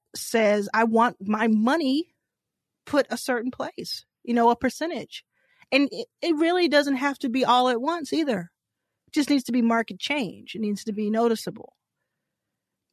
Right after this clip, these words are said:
If, if point two percent, I'm gonna, I'm gonna say this in case some people don't know it, point two percent of venture capital go-, goes to Black women. Two thousand and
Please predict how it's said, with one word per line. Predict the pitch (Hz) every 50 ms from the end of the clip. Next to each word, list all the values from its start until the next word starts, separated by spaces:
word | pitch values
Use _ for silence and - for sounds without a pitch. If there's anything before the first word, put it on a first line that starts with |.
| _
If, | - 170 180 - - 139 - - 202 214 196 185 -
if | 220 202 - -
point | - - 277 277 320 285 -
two | - - 330 311
percent, | - 302 294 - - 285 240 214 214 269 - - - _ _ -
I'm | 262 339
gonna, | 330 294 233 -
I'm | - 262
gonna | 269 247 233 214
say | - 254 233
this | 233 233 - -
in | 220
case | - 220 202 -
some | - 220 208 -
people | 202 202 - 214 202
don't | 196 202 202 202 214
know | 226 214 190
it, | 175 - - _ -
point | - 262 277 320 320
two | - 339 320
percent | - 330 302 - - 240 214 208 226 254 - - - _ _ _ _ _ _ _ _ _ _ _ _ _ _ _ _ _ _ -
of | 226 208
venture | 226 226 220 240 226
capital | - 220 202 202 202 202 202 202 196 214 233 - _ _ _ _ _ _ _ _ _ _ - - - _ _ _ - -
go-, | - - - 196 - -
goes | 214 208 202 202 -
to | - 233
Black | 208 214 202 196 202 -
women. | 175 160 156 151 160 196 247 - _ _ _ _ _ _ _ _ _ _ _ _ _ _
Two | - - 277 247
thousand | 269 262 262 262 262 254 254 254
and | 247 233 233 233